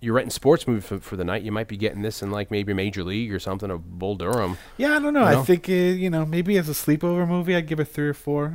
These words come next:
Speaker 2: as my love for this movie and
Speaker 1: Yeah.
Speaker 2: as a movie itself, I'd give it five.
Speaker 1: Yeah.
Speaker 2: Um, it's just, like I said, it's, it's one of those movies that I grew up with, and it's a fond memory of this movie. I don't think I ever watched it at a sleepover with my friends. I may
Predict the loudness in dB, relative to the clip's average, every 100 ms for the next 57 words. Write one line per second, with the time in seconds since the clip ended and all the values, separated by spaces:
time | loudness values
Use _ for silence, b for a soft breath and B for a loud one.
0 | -6 -8 -4 -2 0 -2 -4 -8 -8 -8
1 | -8 -6 -4 0 2 0 -2 -4 -4 -6
2 | -4 -4 -6 -12 -10 -12 -12 -14 -14 -14
3 | -16 -10 -8 -6 -8 -10 b b b b
4 | -12 -10 -10 -12 -16 -20 -20 -12 -8 -8
5 | -8 -10 -8 -8 -8 -8 -8 -8 -10 -10
6 | -10 -8 -12 -12 -18 -14 -10 -10 -10 -12
7 | -12 -14 -14 -16 -14 -14 -12 -14 -14 -14
8 | -14 -16 -18 -18 -18 -18 -18 -18 -20 -20
9 | b b b b b -10 -8 -6 -8 -10
10 | -10 -10 -12 -12 -14 -14 -14 -12 -12 -12
11 | -10 -8 -8 -8 -10 -10 -10 -12 -14 -12
12 | -12 -14 -12 -14 -14 -14 -14 -16 -16 -18
13 | -14 -14 -12 -14 -10 -8 -6